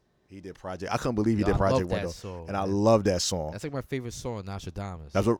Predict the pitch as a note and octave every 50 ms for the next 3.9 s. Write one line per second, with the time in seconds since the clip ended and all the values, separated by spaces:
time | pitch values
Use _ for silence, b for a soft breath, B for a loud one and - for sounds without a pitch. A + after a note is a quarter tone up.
0 | - - - A#2+ A#2 B2+ B2+ A#2 - G#2 G2 G2+ G#2 G#2+ A2 A2 A2 F2+ F#2 G#2+
1 | A2+ A2+ F#2 G2 G2 G2 F#2+ G2+ G#2 - G2+ F#2 G2 F#2 - - - - A#2 G#2+
2 | G#2 F#2 G2 F#2+ G2 G2+ G2+ F#2+ - F#2+ F2+ F2 F2 F2+ F2+ F#2 F2+ F2 - -
3 | G2 F#2 E2 F#2 G2+ F#2 F#2+ G2 G2 F#2 - G2 F2+ - F#2 A2+ C#3+